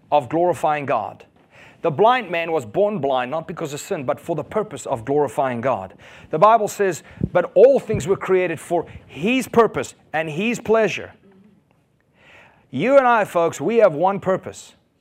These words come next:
And that purpose is to glorify God with where you're at. You and I are currently here, ready to glorify God. I, I like to say it this way. Um,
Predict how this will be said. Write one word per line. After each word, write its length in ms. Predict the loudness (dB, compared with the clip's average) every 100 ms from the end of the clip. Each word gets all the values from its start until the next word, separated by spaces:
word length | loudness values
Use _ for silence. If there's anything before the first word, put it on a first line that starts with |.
| _ _ _ _ _ _ _ -2
And 180 | 0
that 240 | 2 0 2
purpose 400 | 0 0 -6 -4
is 380 | -2 0 -2 -4
to 140 | -8
glorify 540 | 0 2 2 2 0 2
God 480 | 2 4 0 -4 -14 _ _ _ -6
with 180 | -6 -2
where 140 | -2
you're 240 | 0 2
at. 400 | 2 0 -2 -16 _ _ _ _ _ _ _ _ _ _ _ _ _ _ _ -8
You 240 | 0 2
and 100 | 4
I 320 | 4 0 -2
are 160 | -2 -2
currently 480 | 2 2 2 -4 -6
here, 360 | -4 -4 -8 _ _ _ _ _ _ _ _ _ _ _ _
ready 260 | -4 -2 -2
to 100 | -4
glorify 300 | 0 0 0
God. 200 | -2 -2
I, 200 | -2 -2
I 60 | 0
like 200 | -2 -2
to 60 | -4
say 160 | -6
it 80 | -4
this 200 | -8 -10
way. 140 | -14 -14 _ _ _ _ -20 -20 0
Um, 300 | 0 0 -4